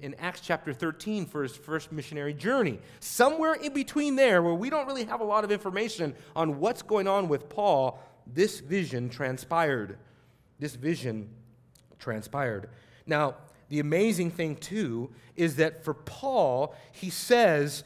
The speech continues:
that he will boast on behalf of such a man. And for him, it's more important to boast about a man in Christ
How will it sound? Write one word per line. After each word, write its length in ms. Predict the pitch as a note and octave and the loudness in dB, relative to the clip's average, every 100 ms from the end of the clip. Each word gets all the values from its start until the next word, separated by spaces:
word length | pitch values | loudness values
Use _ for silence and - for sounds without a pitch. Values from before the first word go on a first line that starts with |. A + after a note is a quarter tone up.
| - - | -16 -2
that 120 | E3 | -2
he 240 | D3+ - B3+ | 0 -4 2
will 160 | A#3+ | 4
boast 600 | E3+ B2+ G#3+ A#3+ - - | 2 4 6 6 6 -4
on 220 | F#3 E3 D#3+ | -2 0 0
behalf 580 | D#3+ - G#3+ G#3 G3+ - | -6 -4 0 0 0 2
of 260 | E3+ D#3 - - | 4 4 2 -12
such 480 | - - - A3+ A3+ | -4 -2 2 2 4
a 60 | F#3+ | 4
man. 580 | F3+ E3+ C3 G2+ F2+ - - - - - | 4 4 2 -2 -10 -14 -20 -20 -18 -2
And 360 | G3 F3+ F3 F3 - - | 2 4 2 -2 -14 -8
for 120 | G3+ | -8
him, 600 | - F4 G4 A#3+ F#3 F#3+ | -6 -2 4 6 6 2
it's 200 | G#3 G3+ | 0 0
more 300 | G#3+ D4 F4 | -2 0 4
important 580 | D#4 - C4 B3+ G#3 F3+ | 2 2 2 2 2 -4
to 80 | F#3+ | -6
boast 360 | D3+ G#3+ A#3 G3 | 2 4 4 2
about 340 | F#3 F3+ - - - | 2 0 -4 -10 -2
a 80 | F3+ | 2
man 280 | G#3 A3+ | 4 2
in 240 | G#3+ A3 G3 | 2 2 2
Christ 640 | - A3+ G#3+ D#3+ - - | 4 6 6 4 0 -8